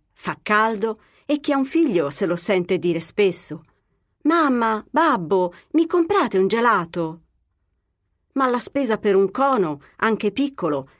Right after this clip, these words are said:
per alcune famiglie che si trovano in una difficile situazione economica, può diventare impossibile.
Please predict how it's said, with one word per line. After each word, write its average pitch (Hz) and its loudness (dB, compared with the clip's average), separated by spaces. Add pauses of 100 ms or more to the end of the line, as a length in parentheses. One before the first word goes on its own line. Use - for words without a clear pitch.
(160)
per 285 0
alcune 269 0
famiglie 202 -2
che - -8
si 196 -8
trovano 202 2
in 175 2
una 175 0
difficile 165 -4
situazione 180 -2
economica, 190 -4 (340)
può 262 0
diventare 254 0
impossibile. 156 -4